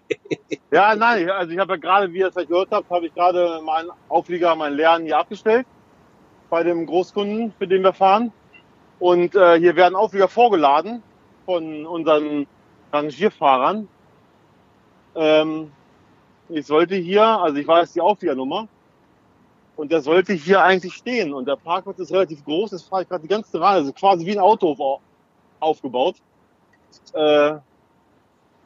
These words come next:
dieses Logistikzentrum hier. Und ich habe eigentlich da jetzt,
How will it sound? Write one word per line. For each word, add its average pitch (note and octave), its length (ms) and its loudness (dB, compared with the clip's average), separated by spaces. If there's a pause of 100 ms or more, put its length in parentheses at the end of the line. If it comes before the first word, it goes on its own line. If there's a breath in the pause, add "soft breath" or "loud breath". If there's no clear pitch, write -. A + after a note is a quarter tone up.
(260)
dieses D3 140 -6
Logistikzentrum D3+ 680 -4
hier. F3 300 -2 (1300)
Und C#3+ 100 -12
ich B2+ 80 -4
habe D#3 180 0
eigentlich D#3+ 160 0
da D#3 220 4
jetzt, - 320 -6